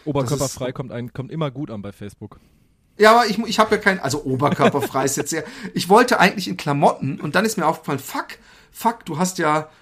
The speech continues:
Speaker 2: du bist ja schon ausgezogen und hast die Wanne eingelassen und dann hab ich, ich mein, Oberkörper, man sieht nicht mal meine, meine Titten, also es ist ja wirklich, es ist praktisch Hals
Speaker 1: Was ich übrigens hier
Speaker 2: partiefrei.
Speaker 1: ganz, ganz stark, äh, nochmal an Pranger stelle, warum man deine Möpse nicht sieht.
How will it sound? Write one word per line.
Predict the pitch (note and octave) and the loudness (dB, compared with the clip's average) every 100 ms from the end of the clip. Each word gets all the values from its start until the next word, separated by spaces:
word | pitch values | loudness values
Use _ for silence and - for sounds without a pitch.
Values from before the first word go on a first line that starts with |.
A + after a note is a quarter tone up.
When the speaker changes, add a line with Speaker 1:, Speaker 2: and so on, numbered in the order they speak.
| _ | _
Speaker 2:
du | C#3+ | -6
bist | F#3 F#3 | -4 -2
ja | D#3+ | -2
schon | D#3+ | -2
ausgezogen | - F#3 F#3+ F3+ E3+ D3 D#3 | 0 -2 -2 -4 -4 -4 -4
und | D3+ | -4
hast | C#3 D3 | -4 -4
die | |
Wanne | C3+ F#3 - | -2 -2 -2
eingelassen | C3+ C3 B2 B2 A#2+ G3 - - _ - | -4 -2 -2 -2 -4 -6 -8 -20 _ -8
und | D3+ | -4
dann | D#3+ E3+ | -2 0
hab | E3+ | -2
ich, | F3+ - | -4 -10
ich | - | -6
mein, | D3 C#3 - | -4 -4 -4
Oberkörper, | C#3 E3+ E3 - B2 B2+ | -4 -2 -2 -2 -4 -2
man | B2+ | -6
sieht | B2+ F3 | -6 -12
nicht | F#3 | -6
mal | F3+ | -4
meine, | D3+ C3 B2+ | -2 -4 -4
meine | - B2+ A#2+ | -4 -6 -6
Titten, | A#2+ C#3 G#2+ F#2+ | -6 -8 -10 -14
also | - A#2 A#2 | -10 -8 -6
es | G#2+ | -8
ist | G#2+ | -10
ja | A#2+ | -10
wirklich, | A2+ A#2 B2 - | -10 -10 -12 -12
es | B2 | -14
ist | B2 | -12
praktisch | - A2+ A#2 - | -10 -10 -12 -10
Hals | A#2+ C3+ | -2 -2
Speaker 1:
Was | D3+ | 0
ich | F3 - | -4 -4
übrigens | G3 F3+ - E3 | -4 0 0 -2
hier | - B2+ D3+ | -6 -6 -4
Speaker 2:
partiefrei. | B2+ A2+ | -4 -4
Speaker 1:
ganz, | A#2 - - | -4 -10 -10
ganz | C3+ C3+ - | -10 -10 -14
stark, | - - A#2 A2+ - | -18 -14 -14 -14 -16
äh, | G#2+ A2 G2 _ _ _ | -14 -12 -14 _ _ _
nochmal | A#2+ A2+ A2+ G#2+ | -14 -12 -10 -12
an | A2 A2 | -12 -10
Pranger | D3 E3 A#2+ | -8 -6 -8
stelle, | - A#2 | -8 -8
warum | A2 G#2+ F3 | -6 -4 -4
man | B2+ | -6
deine | A2 G#2 | -8 -10
Möpse | G2+ - G#2 | -12 -14 -16
nicht | F#2+ | -16
sieht. | F2+ F#2 - | -16 -18 -20